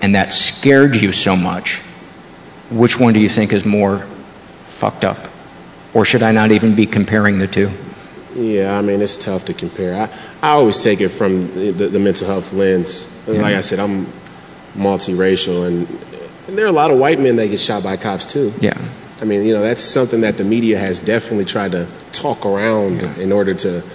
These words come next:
Speaker 2: hype up this black-white cop thing. Like, you know, the, the, the picture that's being painted is this white Nazi cop who's in the locker room, like, "I'm gonna kill the next black guy I see." And that might exist,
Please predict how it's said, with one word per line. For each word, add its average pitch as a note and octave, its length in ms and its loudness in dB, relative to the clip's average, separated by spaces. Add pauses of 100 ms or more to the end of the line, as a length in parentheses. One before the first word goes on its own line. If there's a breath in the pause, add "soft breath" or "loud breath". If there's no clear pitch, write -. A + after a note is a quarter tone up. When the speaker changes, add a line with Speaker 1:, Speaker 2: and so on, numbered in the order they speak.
(140 loud breath)
Speaker 2:
hype A#2 320 -4
up G#2 160 -2
this G2+ 160 -2
black-white F#2+ 640 -4
cop F2 240 -8
thing. F2 300 -6
Like, E2+ 240 -6 (600 loud breath)
you F2 100 -8
know, E2 120 -6
the, F#2 140 -4 (180)
the, G2+ 120 -2
the - 200 -2
picture E3+ 320 2
that's B2 200 4
being A2 200 2
painted A2+ 340 0
is F#2+ 160 2
this F#2 200 -4
white G#2 240 0
Nazi G2+ 340 -2
cop G#2 320 -4
who's G2 180 -6
in G2+ 80 -2
the F#2+ 60 -2
locker G2+ 320 -4
room, F#2+ 140 -2
like, F2+ 160 -4
"I'm A2+ 100 0
gonna A#2 140 0
kill C3+ 240 0
the A2+ 60 2
next G#2+ 180 0
black G#2+ 260 -4
guy G2+ 200 -4
I G2 40 -2
see." G#2+ 320 -4 (220 loud breath)
And E3 100 4
that F3 140 4
might C3 180 4
exist, F#2+ 760 0